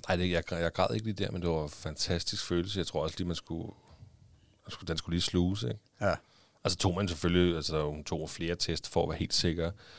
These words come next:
Speaker 1: Det tror jeg, man gør. Altså, det tror jeg er meget normalt, at man lige tager en ekstra test for at tage den nu rigtigt, ikke?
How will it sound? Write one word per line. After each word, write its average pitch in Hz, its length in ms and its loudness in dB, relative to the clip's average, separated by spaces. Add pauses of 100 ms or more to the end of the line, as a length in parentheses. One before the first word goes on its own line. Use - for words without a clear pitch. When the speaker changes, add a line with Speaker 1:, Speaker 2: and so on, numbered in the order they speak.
(300)
Speaker 1:
Det - 80 -12
tror - 140 4
jeg, 82 40 6
man 80 100 -2
gør. 82 240 8 (1000)
Altså, 85 200 -4
det 82 100 -10
tror - 140 0
jeg 80 40 2
er - 20 -4
meget 80 160 0
normalt, 80 240 -2
at 82 60 -2
man 78 160 -4 (120)
lige 85 240 0
tager 78 200 -4
en 78 80 -4
ekstra 78 240 -4
test 80 260 -4
for - 120 -8
at 76 60 -8
tage - 180 -6
den 82 80 -10
nu 78 60 -6 (120)
rigtigt, 85 220 -4
ikke? 113 160 -6